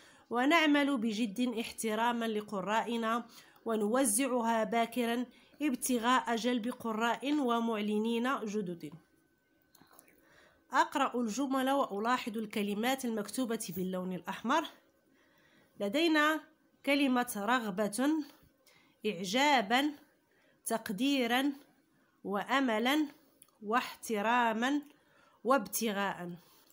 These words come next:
كما تلاحظون فكل هذه الكلمات هي منصوبة، منصوبة بتنوين أو بفتحة.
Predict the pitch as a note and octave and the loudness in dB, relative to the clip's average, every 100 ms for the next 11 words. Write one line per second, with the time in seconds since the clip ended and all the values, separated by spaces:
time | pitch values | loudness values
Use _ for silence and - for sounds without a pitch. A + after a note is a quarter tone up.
0 | _ _ _ _ _ _ A3 A#3 C4+ C4 | _ _ _ _ _ _ -4 2 2 2
1 | C4 B3+ A#3+ A3 C#4 B3+ A#3+ A3 D4 C4+ | 2 2 0 0 0 0 -2 -4 0 2
2 | A#3+ A#3 A3+ A3 A3+ G#3+ G#3 G3 A#3+ C#4+ | 2 2 2 0 -2 -2 -4 -2 0 0
3 | D4 - _ _ _ - _ _ - G3+ | -2 -8 _ _ _ -20 _ _ -8 0
4 | C#4+ B3+ B3 C4+ C4+ - _ _ _ _ | 2 4 4 2 -2 -16 _ _ _ _
5 | _ _ _ _ - A3 A#3+ A#3+ G#3 - | _ _ _ _ -10 -2 0 2 0 2
6 | B3+ A#3 F#3+ F3+ E3 F#3 G3+ - C#4+ B3+ | 2 2 2 -2 -2 -4 -4 0 0 2
7 | A#3 A3+ - G#3+ G#3 A#3+ C4 B3 B3 D#4+ | 0 -2 -2 -2 0 2 2 2 4 4
8 | E4 - - - - - B3 D#4+ F4 D#4+ | 2 0 -20 -20 -18 2 6 6 4 -2
9 | _ _ F#3 B3+ E4 E4+ - C#4 C#4 - | _ _ -2 4 4 2 -2 0 0 -4
10 | G#3+ - | -4 -4